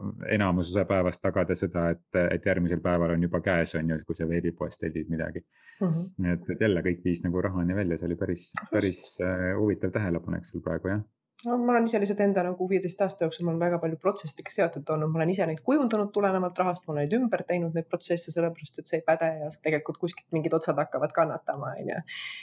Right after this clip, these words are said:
Speaker 2: Et see, see
Speaker 1: Mhm.
Speaker 2: harmoonia on nagu seal ka, et ikkagi see esimene idee, mis on see, mida me nagu nii-öelda looma läheme, on hästi oluline, on ju.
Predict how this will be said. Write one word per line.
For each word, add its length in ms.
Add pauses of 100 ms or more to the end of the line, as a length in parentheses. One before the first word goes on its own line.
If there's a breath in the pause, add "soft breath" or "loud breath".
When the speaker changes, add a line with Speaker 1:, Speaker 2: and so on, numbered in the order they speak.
(100)
Speaker 2:
Et 180
see, 280
see 120
Speaker 1:
Mhm. 60
Speaker 2:
harmoonia 580
on 140
nagu 300
seal 260
ka, 80
et 180
ikkagi 200
see 200
esimene 560
idee, 560 (240)
mis 160
on 80
see, 140
mida 240
me 80
nagu 240
nii-öelda 320
looma 260
läheme, 300
on 80
hästi 260
oluline, 460 (160)
on 80
ju. 80